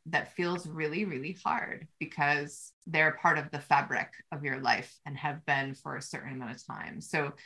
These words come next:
even though we might be really aware that it's time to release something, it doesn't mean that we don't spend time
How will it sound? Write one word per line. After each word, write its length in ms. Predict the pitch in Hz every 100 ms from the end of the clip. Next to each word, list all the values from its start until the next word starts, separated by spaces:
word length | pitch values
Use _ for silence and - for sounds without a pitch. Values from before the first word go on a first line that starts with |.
| - _ _ _ -
even 400 | 240 240 233 175
though 560 | 175 165 151 139 131 _
we 320 | 160 170 190
might 420 | 180 165 170 156 156
be 220 | 151 151
really 340 | 160 170 175
aware 680 | 170 143 143 123 139 202 247 180
that 100 | 156
it's 180 | 143 -
time 540 | - 156 151 151 151 -
to 120 | - 170
release 460 | 147 135 143 -
something, 600 | 202 220 220 247 254 254 - _ -
it 120 | -
doesn't 260 | 285 226 185
mean 180 | 180
that 120 | 175 151
we 80 |
don't 200 | 156 147
spend 280 | - 165 147
time 520 | - 156 143 139 135